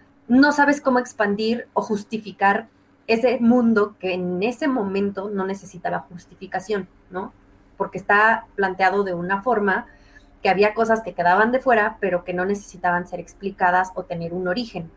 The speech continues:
¿no? Y en este caso, no se sabe si lo que quieres es llevarla a un origen, que entre comillas es como se quisiera justificar esas primeras escenas de la familia junta, antes de que cayeran estos seres al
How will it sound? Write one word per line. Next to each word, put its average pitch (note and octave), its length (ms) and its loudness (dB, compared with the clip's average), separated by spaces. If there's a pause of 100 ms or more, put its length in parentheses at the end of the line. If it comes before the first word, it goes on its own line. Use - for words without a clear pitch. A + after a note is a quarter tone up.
(140)
¿no? G3+ 200 -14 (180)
Y A3 80 4
en G#3+ 80 4
este A#3 280 0
caso, A#3 540 2
no G#3+ 380 2
se B3 140 -4
sabe G#3 560 -2
si G3 160 -8
lo F3 160 -4
que F3+ 100 -6
quieres A#3 320 0
es G#3+ 100 -2
llevarla G3 440 4
a - 160 -2
un G3 180 0
origen, A3 500 -4 (200)
que F3+ 60 -2
entre E3+ 320 -4
comillas G3 500 0
es F3+ 160 -8
como F#3 240 -12
se - 180 -14
quisiera A#3 560 -2
justificar - 680 -6
esas F3+ 260 -10
primeras F3 500 -6
escenas F3+ 500 -6 (420)
de G3 460 2
la F3+ 160 2
familia F#3 440 0
junta, F#3 760 2 (280)
antes G3 420 2
de F3+ 140 -2
que - 140 -20 (140)
cayeran F3+ 640 2 (120)
estos F3+ 340 -8
seres F#3+ 520 -2
al E3 320 -6